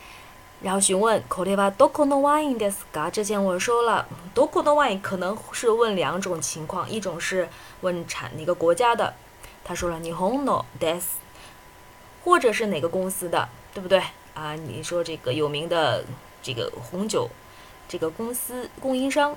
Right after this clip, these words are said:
啊，这种也是可以的。日本のです，这里面有一个语法点，这是，这什么呢？后面省略了 wine，日本のwineです，因为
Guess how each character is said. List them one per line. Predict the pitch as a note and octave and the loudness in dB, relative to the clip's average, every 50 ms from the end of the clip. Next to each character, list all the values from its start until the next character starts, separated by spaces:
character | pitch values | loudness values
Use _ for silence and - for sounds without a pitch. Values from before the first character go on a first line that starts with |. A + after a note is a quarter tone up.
| - - | -8 -14
啊， | - - D#3 | -14 -14 -10
这 | - - F3+ | -8 -6 -6
种 | E3+ D#3+ D#3+ | -6 -6 -6
也 | D#3+ D3 - - | -6 -6 -6 -6
是 | - - | -6 -8
可 | - - - F3 F3 | -8 -6 -4 -2 -2
以 | D4 - | 0 0
的。 | E3+ D3 - - - - - - - - - - - - | -2 -2 -4 -6 -12 -20 -20 -20 -20 -18 -18 -18 -8 0
日 | A3 B3 | 2 6
本 | C4+ D4+ F#4 F4 E4+ | 6 8 6 6 8
の | E4+ F4+ F4+ E4+ | 8 10 10 10
で | C#4+ A#3+ | 8 6
す， | A#3+ - - | 4 2 0
这 | D#4 D#4+ | 0 0
里 | C#4+ | 2
面 | C4 A#3+ A#3+ | 2 2 2
有 | A#3 G#3 | 2 2
一 | G#3 | 2
个 | G3+ A3 G#3+ | 4 4 4
语 | G#3+ G3+ A3+ | 2 0 0
法 | B3 A3+ F#3 G3+ | 0 2 0 0
点， | G3+ - G#3 D#3+ G#2 B1 G1+ - - F#3+ | 0 -2 -2 -2 0 0 0 -2 -4 -4
这 | G3 A3+ G#3+ | -4 -4 -4
是， | G3 G3 F#3 - - | -4 -6 -10 -10 -8
这 | - G#3+ G#3 | -6 -6 -4
什 | G3 E3+ D#3+ | -4 -4 -6
么 | E3 G3 | -4 0
呢？ | A3+ A#3 B3+ C4+ C#4 - - - - - - - - - - - | 2 2 2 2 0 -4 -12 -20 -20 -20 -20 -20 -20 -20 -20 -14
后 | - - B3+ | -6 -2 -2
面 | A3 G#3+ G3 F#3+ G3 | 0 2 2 2 2
省 | F#3+ - - - F3 D3+ D#3 D3+ | 2 2 2 2 0 0 -2 2
略 | E3+ A#3+ C4+ B3 | 4 6 6 6
了 | G#3+ G3 F3+ E3 D#3+ D#3 E3 - - - - - - - - - F3 | 6 4 4 4 2 2 -2 -8 -18 -20 -20 -20 -20 -20 -18 -10 -4
wine， | F3 E3+ F3 E3 F3 F#3+ A3+ C4+ C#4 B3+ G#3+ E3+ D3+ C3 - - - - - - - | 2 4 6 6 6 6 6 4 4 4 2 0 -2 -2 -4 -6 -8 -14 -14 -10 -8
日 | F#3 F#3 | -6 -4
本 | F3 D3+ D3+ F#3 G#3+ A3 | -4 -4 -4 -4 -2 -2
の | G3 E3+ D#3+ | -4 -4 -4
wine | E3 D#3+ D#3+ F3 A3+ B3 A#3 F#3 | -4 -4 -2 -2 -2 -4 -4 -6
で | C3 - | -6 -8
す， | - - - | -8 -8 -8
因 | - A#3 | -4 -2
为 | B3+ C4+ D4 | 0 0 -2